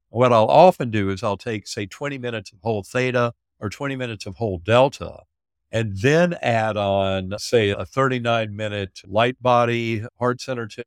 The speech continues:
maybe Golden Light. And then I will add on to that, uh, maybe thirty minutes of the lunar cycles, full moon or new moon, depending on what we've just most recently encountered with the moon.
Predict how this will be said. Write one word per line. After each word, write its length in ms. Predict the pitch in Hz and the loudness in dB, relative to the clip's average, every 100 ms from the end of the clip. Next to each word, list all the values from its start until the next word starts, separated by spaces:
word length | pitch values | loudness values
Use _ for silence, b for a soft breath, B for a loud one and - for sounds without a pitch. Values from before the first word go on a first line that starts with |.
| _ _ 107 107 _ _ _ _ - | _ _ -18 -18 _ _ _ _ -10
maybe 260 | 101 107 95 | -6 -4 2
Golden 460 | 110 117 113 101 | 4 4 2 -4
Light. 440 | 98 101 110 113 - | -2 0 0 -2 -4
And 300 | 107 104 95 | -6 -6 -4
then 560 | 120 185 165 107 110 127 | 2 4 4 2 0 -4
I 240 | 104 107 | -2 0
will 180 | 107 110 | 0 -2
add 220 | 113 113 | 0 -2
on 160 | 110 98 | -4 -6
to 120 | 101 | -10
that, 600 | 98 123 120 107 104 - | -4 0 2 2 0 -4
uh, 100 | - 98 | -18 -10
maybe 280 | 104 101 | -8 -8
thirty 300 | 98 131 127 | -4 0 2
minutes 420 | 117 107 104 101 - | 2 0 -2 -8 -8
of 240 | 98 98 90 _ _ _ | -6 -6 -8 _ _ _
the 80 | 117 | -2
lunar 320 | 120 135 127 | 0 0 -4
cycles, 680 | 101 - 120 117 101 - - | -2 2 2 2 -6 -16 -20
full 300 | - 127 120 | -4 -2 0
moon 220 | 113 113 | -2 -2
or 100 | 101 | -4
new 140 | 98 113 | -8 -8
moon, 220 | 110 98 | -8 -8
depending 400 | 90 120 107 98 | -10 -10 -10 -4
on 220 | 95 92 | -4 -2
what 200 | 95 104 | -4 -4
we've 200 | 107 95 | -6 -8
just 320 | - 101 - - _ _ | -8 -12 -12 -16 _ _
most 260 | 110 101 - | -6 -6 -2
recently 440 | 110 98 - 92 | -2 -2 -8 -12
encountered 420 | 90 87 113 107 95 | -10 -4 -4 -4 -8
with 140 | 85 | -10
the 80 | 90 | -16
moon. 240 | 85 82 | -18 -20